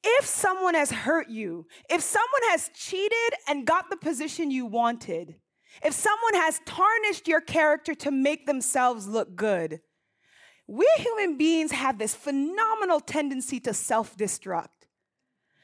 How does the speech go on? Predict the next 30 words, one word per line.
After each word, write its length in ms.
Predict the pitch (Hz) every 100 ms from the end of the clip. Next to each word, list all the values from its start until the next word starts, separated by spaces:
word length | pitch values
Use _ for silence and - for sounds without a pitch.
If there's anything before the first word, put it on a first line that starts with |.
| _ -
The 140 | 214 302
very 720 | 214 302 392 466 523 427 285
reason 440 | 302 392 330 277
or 140 | 254
the, 160 | 277 285 254
the 140 | 311
thing 300 | - - 466 480
within 440 | 403 349 320 359 349
them 220 | 277 262
that 200 | 269 -
caused 720 | - 339 381 403 359 269 233
them 280 | 247 339 349
to 120 | - 330
act 280 | - 302 294
that 240 | 262 277 247
way 200 | 269 277
towards 460 | - 254 254 247
you 100 | 262
will 180 | 226 247
be 280 | 185 262 285
their 260 | 226 247 -
undoing. 800 | 214 202 160 214 202 175 165 160 _ _ _ _ _ _ _ _ -
How 260 | - 294 392
did 180 | 427 339
Saul 380 | - 302 285 269
die? 480 | 247 233 240 320 339 - _
On 160 | - 269
his 160 | 269 262
own 240 | 254 240
sword. 520 | 226 - 226 175 156